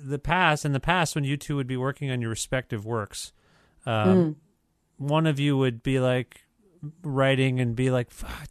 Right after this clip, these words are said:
Speaker 1: muttering to yourself about something, and the other one of you would look over the shoulder. I'm, I'm painting a totally fabricated romantic creative picture here,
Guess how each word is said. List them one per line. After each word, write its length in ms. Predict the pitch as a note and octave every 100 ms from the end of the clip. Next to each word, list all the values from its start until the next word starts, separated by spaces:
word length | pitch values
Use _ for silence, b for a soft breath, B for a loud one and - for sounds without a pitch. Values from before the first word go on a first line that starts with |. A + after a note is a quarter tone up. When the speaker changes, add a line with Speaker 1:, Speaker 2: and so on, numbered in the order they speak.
| -
Speaker 1:
muttering 520 | C3 C3+ D3 D3 C#3+
to 80 | C#3+
yourself 460 | C3+ B2 C#3 C3+ C3
about 240 | B2+ B2
something, 440 | C#3 B2+ B2 C3
and 160 | B2+ A#2+
the 160 | B2+ D3
other 240 | C#3+ D3
one 160 | C#3 C#3
of 100 | B2+
you 140 | C3
would 140 | B2+ A#2
look 220 | C3+ -
over 260 | C3 B2+ B2+
the 120 | A#2
shoulder. 580 | - C#3 C#3 C3+ C3+ - _ _ _ -
I'm, 180 | D3+ D#3
I'm 280 | D#3 D#3 -
painting 360 | E3+ F#3+ F3+ D#3+
a 200 | C3 A#2+ b b b
totally 480 | - A3+ A#3 G3+ D#3
fabricated 760 | - D3 D3+ D3+ C#3 C3+ B2
romantic 640 | B2+ A#2+ B2+ C3+ B2+ - - b b b b b b -
creative 600 | C#3+ C#3 C#3 B2 A2+ -
picture 380 | D3 - A#2 G#2
here, 300 | G#2+ G2